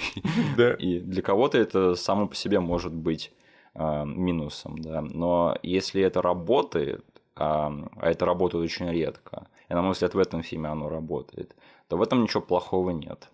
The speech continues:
Speaker 2: Это не ск-, не сказать, что этот фильм идеальный, да, но, а, этот аспект, мне кажется, ему все-таки не вредит.
Speaker 1: Мгм.
Speaker 2: Вот ты еще сказал, что, э, тебе понравилась вот эта вот концепция, да, интересная. Э, я, наверное,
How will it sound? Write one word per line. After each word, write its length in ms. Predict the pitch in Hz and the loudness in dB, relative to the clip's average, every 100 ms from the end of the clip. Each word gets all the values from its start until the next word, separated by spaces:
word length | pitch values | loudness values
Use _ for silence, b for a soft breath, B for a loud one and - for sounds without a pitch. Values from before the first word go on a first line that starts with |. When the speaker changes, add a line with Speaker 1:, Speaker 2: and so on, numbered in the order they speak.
| _ | _
Speaker 2:
Это 200 | 87 85 | -2 0
не 120 | 107 | 0
ск-, 220 | 104 - - | 0 -2 -6
не 80 | |
сказать, 220 | 92 127 123 | -2 0 0
что 140 | - | 0
этот 180 | 90 87 | -2 -4
фильм 240 | - 87 | -6 -4
идеальный, 400 | 82 127 107 73 | 2 2 0 -6
да, 220 | 73 82 | -4 -2
но, 380 | 82 80 82 78 b b b | -2 -2 -2 -2 b b b
а, 200 | - 78 | -2 0
этот 260 | 76 95 87 | 4 2 2
аспект, 400 | 87 - 120 127 | 0 0 0 0
мне 80 | 95 | -4
кажется, 580 | - 87 - - - 82 | 0 0 0 -10 -4 -2
ему 480 | 80 82 85 90 82 | -2 -4 -2 -2 -4
все-таки 320 | - - 78 | -10 -12 -10
не 280 | 78 85 78 | -4 -2 -2
вредит. 520 | 71 - - - - | -6 -12 -10 -10 -2
Speaker 1:
Мгм. 320 | 151 104 92 | -2 -2 -4
Speaker 2:
Вот 380 | - - 98 95 | -8 -2 -2 2
ты 80 | 117 | 2
еще 200 | 117 110 | 2 0
сказал, 380 | - 101 110 98 | 0 2 2 2
что, 460 | - - 87 73 - - | -2 0 0 0 -6 -4
э, 320 | 92 87 82 | 0 0 0
тебе 180 | - 101 | 2 2
понравилась 680 | 101 95 98 101 95 87 - | 2 2 4 4 4 2 -2
вот 120 | 87 95 | -2 0
эта 240 | 90 87 | 0 0
вот 420 | 82 82 80 - - | -2 -2 -6 -12 -10
концепция, 640 | - 87 - 95 - - | -4 -2 0 -2 -4 -10
да, 160 | 80 80 | -4 -2
интересная. 800 | 80 - 78 78 - - - - - B B B B B | -4 -10 -10 -10 -12 -14 -14 -12 -14 B B B B B
Э, 220 | 78 78 82 | -8 -6 -2
я, 320 | 95 107 - | 2 2 0
наверное, 1000 | - 85 80 90 98 104 98 92 90 82 | -4 -4 -2 2 4 2 2 0 0 -2